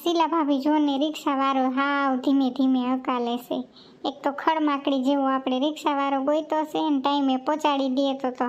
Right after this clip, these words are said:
હારું. એ ભાઈ, રિક્ષામાં રોદા ઓછા લ્યો. આ હે ને રિક્ષા એક તો હલોહલ ભરી છે અને હે ને આમાં બોરાની જેમ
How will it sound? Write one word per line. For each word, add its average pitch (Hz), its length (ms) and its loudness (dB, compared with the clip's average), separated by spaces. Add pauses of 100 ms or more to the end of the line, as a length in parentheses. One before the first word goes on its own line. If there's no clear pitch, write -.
હારું. 277 280 0 (1120)
એ - 40 2
ભાઈ, 302 720 0
રિક્ષામાં 302 520 0
રોદા 302 280 2 (120)
ઓછા 302 380 -2
લ્યો. 320 680 0 (460)
આ 285 200 0
હે 330 160 2
ને 349 80 2 (140)
રિક્ષા 311 380 0
એક 311 160 -6
તો 294 60 2 (100)
હલોહલ 330 400 2 (100)
ભરી 330 340 2 (100)
છે 339 140 0 (760)
અને 294 180 2
હે 349 140 0
ને 339 120 2
આમાં 285 300 0
બોરાની 320 480 2
જેમ 294 140 4